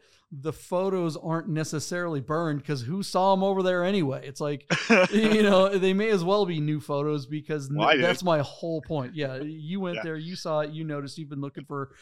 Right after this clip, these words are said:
Speaker 1: a, a wide body for a while, and you do a
Speaker 2: Right.
Speaker 1: good job doing the research. So, yeah, but I, I do, I, again, I'm with you, though. It's an unforced error to bring the car to market with the same batch of photos,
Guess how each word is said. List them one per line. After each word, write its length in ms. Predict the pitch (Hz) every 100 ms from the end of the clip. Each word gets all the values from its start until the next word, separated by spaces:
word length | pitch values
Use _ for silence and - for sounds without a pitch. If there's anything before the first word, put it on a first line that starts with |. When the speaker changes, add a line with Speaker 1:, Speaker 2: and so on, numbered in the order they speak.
| - _
Speaker 1:
a, 60 | 139
a 220 | 139 135
wide 260 | 135 135
body 220 | 127 127 127
for 160 | 135
a 40 | 123
while, 260 | 123 123
and 140 | 123 123
you 120 | 120
do 220 | 123 120 117
a 40 | 107
Speaker 2:
Right. 60 | 104
Speaker 1:
good 120 | 117
job 180 | 120 117
doing 180 | 127 117
the 80 | 127
research. 320 | 160 127 -
So, 120 | 165
yeah, 220 | 165 175 - - -
but 160 | 185 185
I, 120 | 196 202
I 80 | 185
do, 220 | 160 202
I, 60 | 165 160
again, 300 | 147 147 120
I'm 200 | 143 143
with 180 | 147 147
you, 100 | 143
though. 200 | 131 127
It's 240 | 135 127
an 80 | 135
unforced 360 | 156 156 151 143
error 220 | 170 135
to 120 | 135
bring 340 | 123 135 135 127
the 80 |
car 240 | 123 135 123
to 60 | 123
market 420 | 123 123 135 131
with 140 | 127
the 60 | -
same 260 | - 135
batch 180 | 135 131
of 80 | 120
photos, 360 | 143 127 123